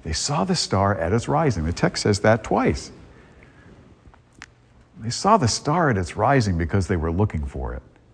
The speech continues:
That's why they saw it. They saw the star and they followed it. And the question is why?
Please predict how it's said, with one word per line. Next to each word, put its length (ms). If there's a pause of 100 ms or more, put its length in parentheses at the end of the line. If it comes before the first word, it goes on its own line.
(640)
That's 300
why 180
they 120
saw 360
it. 100 (1300)
They 120
saw 280
the 120
star 520 (280)
and 120
they 100
followed 440
it. 60 (960)
And 80
the 40
question 400
is 120
why? 360